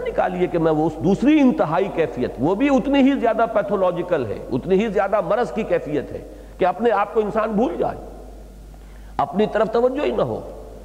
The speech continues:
اپنے دامن کے اوپر بڑے بڑے داغ لگے ہوئے ہوں، اس کی کوئی فکر نہ ہو، جس کو کہ سورہ بقرہ میں کہا گیا ہے کہ کیا تم لوگوں کو، تم نیکی کا حکم دے رہے ہو، تَأْمُرُونَ النَّاسَ بِالْبِرِّ وَتَنْسَوْنَ أَنفُسَكُمْ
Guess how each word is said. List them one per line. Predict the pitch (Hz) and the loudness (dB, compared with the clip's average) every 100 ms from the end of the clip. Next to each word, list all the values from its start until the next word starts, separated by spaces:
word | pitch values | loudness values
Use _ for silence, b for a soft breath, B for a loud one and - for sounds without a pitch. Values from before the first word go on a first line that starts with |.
| B B | B B
اپنے | - - 196 | -6 -2 0
دامن | 156 165 202 202 | 2 0 0 2
کے | 196 | 2
اوپر | 185 196 | 2 2
بڑے | 170 190 | 2 2
بڑے | 185 190 | 2 2
داغ | 156 202 226 | 2 0 0
لگے | 233 233 | 2 2
ہوئے | 202 208 | 2 2
ہوں، | 170 | 2
اس | 160 - | 0 -2
کی | 180 | 0
کوئی | - | 0
فکر | - 381 440 | 0 -2 -2
نہ | - | -4
ہو، | 117 101 - B B B B | -4 -6 -12 B B B B
جس | 139 135 | -4 0
کو | 190 | -2
کہ | 170 165 | -2 0
سورہ | 170 | 2
بقرہ | 139 156 175 170 | 2 0 0 0
میں | 143 - | 0 -2
کہا | 123 123 | -2 -2
گیا | 120 110 | 0 0
ہے | 110 - B B B B | -2 -6 B B B B
کہ | 135 | -4
کیا | - 151 | 0 0
تم | 156 156 120 | 0 -2 0
لوگوں | 131 202 262 | 0 2 0
کو، | 208 127 110 - - - - - - - - - - - | 0 -4 -6 -8 -14 -14 -16 -18 -20 -20 -20 -20 -8 -2
تم | 156 135 | 0 2
نیکی | 131 156 190 | 2 0 0
کا | - 139 | -2 -2
حکم | 165 269 | 0 0
دے | 226 214 | 2 2
رہے | 139 | 4
ہو، | 117 | 2
تَأْمُرُونَ | - 175 202 202 240 233 | 2 0 2 2 2 2
النَّاسَ | 185 214 233 | 2 0 0
بِالْبِرِّ | 208 190 170 131 339 226 - - | 0 0 0 0 0 0 -4 -4
وَتَنْسَوْنَ | 135 - 185 185 - 139 262 302 285 | -4 0 0 0 -2 0 2 2 2
أَنفُسَكُمْ | 285 - - 622 622 | 0 -2 -2 -2 -2